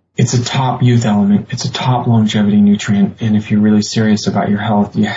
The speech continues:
you have to find a way to slip it in, even if you just add it to your water or whatever you do. You, you, you've gotta find a way to take Orgona Living Silica. And the sooner you start, the younger you are to maintain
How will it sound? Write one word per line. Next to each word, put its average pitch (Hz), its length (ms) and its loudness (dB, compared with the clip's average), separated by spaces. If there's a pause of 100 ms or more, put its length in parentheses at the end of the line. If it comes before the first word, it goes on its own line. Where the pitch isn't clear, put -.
(220)
you 120 80 -2
have 131 240 -4
to 156 100 0
find 139 240 0
a 107 40 4
way 107 180 4
to 104 100 2
slip - 260 -2
it 98 80 2
in, 101 220 0
even 104 160 4
if 104 120 2
you 107 60 4
just 107 240 -2
add 104 140 -2
it 101 80 -2
to - 60 -6
your 101 120 0
water 101 360 0
or 98 160 0
whatever 104 340 0
you 98 140 4
do. 101 400 -2 (200)
You, 110 320 4
you, 110 380 2
you've 117 220 2
gotta 113 200 0
find 107 220 2
a 101 60 2
way 101 140 0
to 101 100 0
take 104 240 -2
Orgona 101 440 0
Living 98 240 2
Silica. 101 380 -2
And 107 160 2
the 104 60 2
sooner 160 400 0
you 120 140 2
start, 113 420 -4
the 107 80 0
younger 110 320 2
you 98 240 0
are 107 200 0
to 101 80 0
maintain 101 760 0